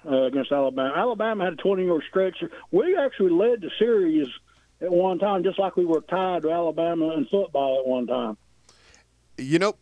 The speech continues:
Speaker 2: Phil, it is, it is, it's almost more insane to me that they didn't make a Final Four than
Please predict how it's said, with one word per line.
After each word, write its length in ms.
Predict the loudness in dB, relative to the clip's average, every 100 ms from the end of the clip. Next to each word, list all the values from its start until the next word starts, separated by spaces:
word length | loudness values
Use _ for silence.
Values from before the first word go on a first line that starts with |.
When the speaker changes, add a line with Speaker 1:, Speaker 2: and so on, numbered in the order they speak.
| -14
Speaker 2:
Phil, 320 | 0 2 2
it 80 | 2
is, 340 | 0 -2 -2 0
it 160 | 4
is, 520 | 4 4 0 -4 -8 -14 _ -12 -6
it's 180 | -6 -2
almost 560 | 2 2 2 0 0 -4 _ -12
more 460 | -8 0 2 2 2
insane 640 | -2 -4 -2 0 0 -2
to 60 | -2
me 180 | -2
that 200 | -2 -4 -2
they 120 | 0
didn't 200 | 0 -4
make 160 | -10 -10
a 40 |
Final 360 | -6 -6 -6 -8
Four 480 | -8 -6 -6 -8 -12 _ _ -20 -20 _ _ _ _ _ _ _ _ -20
than 720 | -8 -6 -4 -6 -8 -10